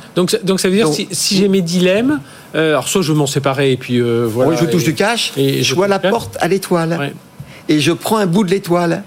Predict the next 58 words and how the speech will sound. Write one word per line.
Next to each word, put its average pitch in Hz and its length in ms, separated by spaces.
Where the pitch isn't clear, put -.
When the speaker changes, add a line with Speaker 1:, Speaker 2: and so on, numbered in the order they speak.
Speaker 2:
Vous 131 80
voyez ? 156 220
Je - 100
peux 202 140
prendre, 160 560
j'ai 143 180
mon, 175 240
je 127 160
peux 170 180
prendre 147 360
quinze 226 240
pour 190 240
cent 165 180
de 147 60
l'étoile, 139 520
ou 208 100
je 170 100
peux 196 140
prendre 214 300
trente 196 280
pour 160 200
cent 185 180
du 147 140
dilemme, 151 560
mais 143 60
du 135 140
dilemme 165 380
qui - 100
est - 40
pas 196 120
loin 214 140
de 196 60
l'étoile. 180 440
Speaker 1:
Ah 160 120
oui. 147 100
Speaker 2:
Vous 135 80
voyez ? 185 260
Et 165 80
à 196 40
ce 190 120
moment-là, 190 240
les, 156 140
les 165 120
systèmes 180 360
sont 165 100
très 170 140
simples 220 200
parce 180 140
que - 20
ça 175 60
demande 165 160
pas 170 80
de 165 60
cash. - 340
Speaker 1:
Mhm. 160 80
Speaker 2:
Vous 139 60
comprenez ? 175 320
Donc, 185 420